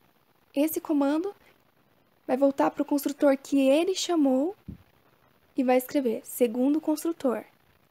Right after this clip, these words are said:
E vai voltar primeiro construtor. Então, o que que acontece? Usando o des,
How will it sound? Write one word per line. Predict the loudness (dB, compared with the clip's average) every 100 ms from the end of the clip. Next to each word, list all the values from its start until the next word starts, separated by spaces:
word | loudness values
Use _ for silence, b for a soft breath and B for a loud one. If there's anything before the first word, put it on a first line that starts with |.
| _ _ _
E | -2
vai | 0
voltar | 2 -2 0 -2 -2 -6
primeiro | -2 0 0 -2
construtor. | -2 -6 -8 -10 -10 -10 -14 _ _ _ _ _ _ _
Então, | -4
o |
que | -2
que | -6
acontece? | -4 -4 -4 -6 -10 -16 -20 _ _
Usando | -4 -2 0 -2 0 -4
o |
des, | 0 0 2 -4 -8 -16